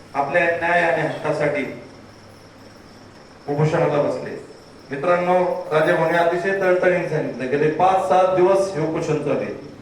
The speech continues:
आपण पाच तास काय पाच मिनिट सुद्धा अन्न पाण्याशिवाय राहू शकत नाही. या योद्ध्यांनी गेले सहा सात दिवस जे भोगलंय, जे सहन केलंय,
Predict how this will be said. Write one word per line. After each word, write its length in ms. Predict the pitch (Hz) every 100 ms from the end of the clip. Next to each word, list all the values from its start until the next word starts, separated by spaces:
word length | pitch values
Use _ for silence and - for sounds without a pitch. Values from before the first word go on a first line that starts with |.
| -
आपण 240 | - - 175
पाच 460 | - 185 185 185
तास 320 | 180 185 -
काय 120 | 180 180
पाच 320 | 180 175 175
मिनिट 260 | 160 180 175
सुद्धा 240 | 170 170
अन्न 260 | 165 160 -
पाण्याशिवाय 480 | - 147 143 139
राहू 140 | 120 113
शकत 360 | - - 113
नाही. 100 | 104 87 - - - - - 175
या 160 | 196 196
योद्ध्यांनी 560 | 190 190 190 196 202 208 208 - -
गेले 180 | 180 185
सहा 280 | 190 185
सात 380 | 190 - 190 190
दिवस 380 | 202 202 - - - - - - - - - - - - - - -
जे 160 | 196
भोगलंय, 640 | 180 170 170 214 214 208 208 - - - - - -
जे 80 | 175
सहन 300 | 180 220 226
केलंय, 420 | 226 - - -